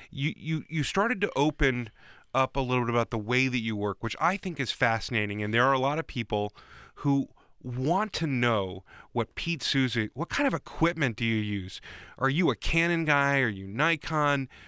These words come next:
Are you five D Mark two? Are you carrying the one D S? What, what kind of equipment are you and your team of photographers using, Pete?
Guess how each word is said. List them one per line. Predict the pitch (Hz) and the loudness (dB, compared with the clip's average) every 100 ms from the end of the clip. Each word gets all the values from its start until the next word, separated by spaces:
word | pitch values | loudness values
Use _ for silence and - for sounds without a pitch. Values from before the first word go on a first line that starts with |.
| - | -8
Are | 113 | -6
you | 107 101 | -4 -6
five | - 151 151 139 | 0 2 2 0
D | 147 | -2
Mark | 135 123 113 | 2 2 0
two? | - 156 151 | -2 0 4
Are | |
you | 135 113 | 4 2
carrying | - 135 127 113 | 0 0 0 0
the | |
one | 107 127 160 151 | 0 0 2 2
D | 139 139 | 2 2
S? | 131 131 - - - - - - | 2 0 -4 -10 -18 -20 -20 -10
What, | 131 208 - | -2 0 0
what | 165 220 - - - - | -2 -2 -4 -20 -20 -6
kind | - 196 | 0 2
of | 185 | 0
equipment | - 185 175 156 | 0 0 2 0
are | |
you | 131 151 180 185 | 2 0 2 0
and | 113 117 | -2 -4
your | 120 180 196 | 0 0 -2
team | - 180 175 | -6 -4 -4
of | 160 | -4
photographers | 147 131 139 131 127 135 117 | -4 0 2 2 -4 -10 -8
using, | 127 120 131 | -6 -6 -6
Pete? | - 127 127 | -6 -2 -2